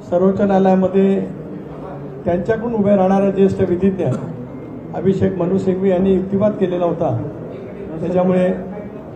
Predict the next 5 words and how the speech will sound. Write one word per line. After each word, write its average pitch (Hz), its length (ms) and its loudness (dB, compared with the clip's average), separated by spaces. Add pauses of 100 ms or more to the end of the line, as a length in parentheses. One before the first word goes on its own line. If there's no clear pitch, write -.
(560)
त्या 185 140 4
ठिकाणी 202 500 8 (1300)
फोटो 185 280 4
न 240 200 4
लावता 170 380 2